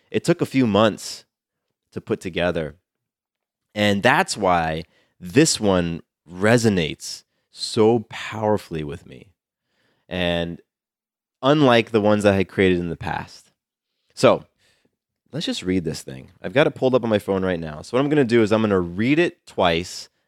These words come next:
and then I'm gonna go through and just sort of unpack it for you. So my personal mission statement right now is to play the game of experiencing life each and every day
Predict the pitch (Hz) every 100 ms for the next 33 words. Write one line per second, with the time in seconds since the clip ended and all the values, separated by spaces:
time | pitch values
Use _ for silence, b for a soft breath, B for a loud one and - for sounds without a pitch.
0 | _ 120 175 170 113 107 98 98 98 85
1 | 78 85 - 90 82 80 90 85 - -
2 | 71 64 76 _ _ _ _ _ _ _
3 | _ _ _ _ _ _ _ 95 117 -
4 | 135 135 131 107 101 98 - 87 82 78
5 | 87 85 85 80 78 - _ _ _ -
6 | 107 76 85 - - _ _ _ _ _
7 | _ _ _ _ _ _ _ _ _ _
8 | - 110 - 127 143 151 117 107 107 107
9 | 107 90 87 82 - - 117 123 123 -
10 | 117 87 82 82 - _ _ 120 135 -
11 | - 98 92 - 101 98 104 82 82 78